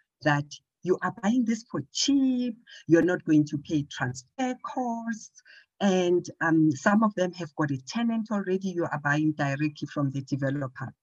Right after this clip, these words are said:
Red flag. If you haven't done a deal analysis, you don't know that you are buying an expensive,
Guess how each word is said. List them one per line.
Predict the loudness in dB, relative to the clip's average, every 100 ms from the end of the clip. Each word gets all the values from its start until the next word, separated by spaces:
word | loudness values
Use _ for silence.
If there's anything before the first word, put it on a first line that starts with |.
| _
Red | 0 0 -2 -2
flag. | 0 -2 _ -20 -20 -20 _ _ 0
If | 2
you | 2 4
haven't | 4 4 2
done | 4 4
a | 4
deal | 4 2 4
analysis, | 2 0 -2 -6 -8 -8 -12 _
you | 0 2
don't | 4 2 2 0 0
know | 2 2 -2 -4
that | -2 -2 -2 -8 _ _ _
you | 2 2 2
are | 0
buying | 2 0 0 0
an | 0
expensive, | -2 -4 -4 0 0 -2 -4